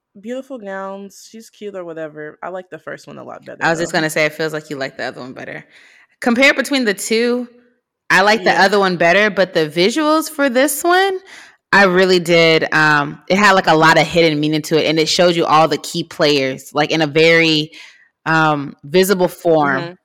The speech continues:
Speaker 2: And I, I, I was like, "Ooh, I really like that." It looks like they're
Speaker 1: Mm-hmm.
Speaker 2: going to battle. So I was like, "Oh, okay, I, I can, I can work with that." But as far as the
Speaker 1: It does.
Speaker 2: music,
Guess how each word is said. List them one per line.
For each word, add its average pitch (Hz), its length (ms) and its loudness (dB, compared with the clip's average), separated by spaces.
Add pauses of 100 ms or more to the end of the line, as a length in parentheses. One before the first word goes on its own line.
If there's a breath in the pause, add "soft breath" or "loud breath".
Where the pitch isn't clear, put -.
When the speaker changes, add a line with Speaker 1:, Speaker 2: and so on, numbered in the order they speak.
Speaker 2:
And 165 160 0
I, 160 500 4
I, 156 180 4 (120)
I 151 60 0
was 151 80 -2
like, 147 120 -4
"Ooh, 160 100 0
I 143 40 2
really 147 220 0
like 139 180 -2
that." 135 180 0
It 180 120 6
looks 165 200 0
like 160 160 2
they're 160 120 4
Speaker 1:
Mm-hmm. 156 100 -4
Speaker 2:
going 147 200 0
to 147 120 -4
battle. 143 540 -4 (100)
So - 160 -6
I - 20 2
was 175 80 -2
like, 165 140 -4
"Oh, 269 160 2
okay, 220 180 0
I, 170 200 2
I 185 80 0
can, 185 280 -2
I 175 100 0
can 185 120 0
work 175 140 0
with 165 100 -8
that." 151 220 2
But 151 100 2
as 147 100 -4
far 196 120 2
as 190 100 2
the 165 80 -6
Speaker 1:
It 170 260 0
does. 277 100 0
Speaker 2:
music, 349 180 2